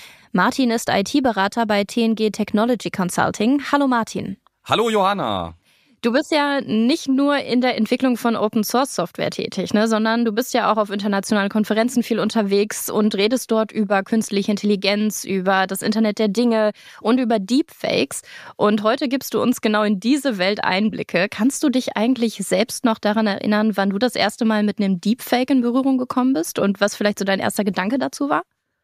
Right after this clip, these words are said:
Speaker 2: Ja, also das erste Mal mit Deepfakes bin ich tatsächlich in Kontakt gekommen im Jahr zweitausendsiebzehn. Das war auch in etwa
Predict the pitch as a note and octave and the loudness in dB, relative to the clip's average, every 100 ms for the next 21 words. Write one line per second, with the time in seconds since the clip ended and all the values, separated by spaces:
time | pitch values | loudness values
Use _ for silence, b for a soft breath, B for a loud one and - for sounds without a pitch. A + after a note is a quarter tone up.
0 | _ _ _ _ _ A2 G2 G2+ C#3 E3 | _ _ _ _ _ -6 0 2 4 2
1 | A2+ A2+ A2 - A#2+ - E3 D3+ D#3+ E3 | 0 0 0 -2 -2 0 2 2 2 2
2 | C3 - C3+ - D3 C3+ - - B2 A#2+ | 2 0 -6 -2 -2 -2 -4 -2 -2 -2
3 | - A2+ A#2+ A#2+ - B2 A2+ A2+ G#2+ B2 | -4 -2 -2 -4 -4 -2 0 0 0 -2
4 | - C3 - A#2+ A#2 A2+ F2+ G#2+ A2 A2 | -2 -4 0 0 2 0 0 0 0 0
5 | - A2 A2 G#2+ G#2+ F#2 C3+ - - F#3+ | 0 0 0 0 0 0 0 -2 -2 0
6 | F#3+ F#3+ D3+ A2+ B2 A2+ G2+ A#2+ G#2+ G#2+ | 2 2 0 -2 2 2 2 -2 -2 -2
7 | A#2 - A#2 A2+ A2 G#2+ | -2 0 0 2 2 -2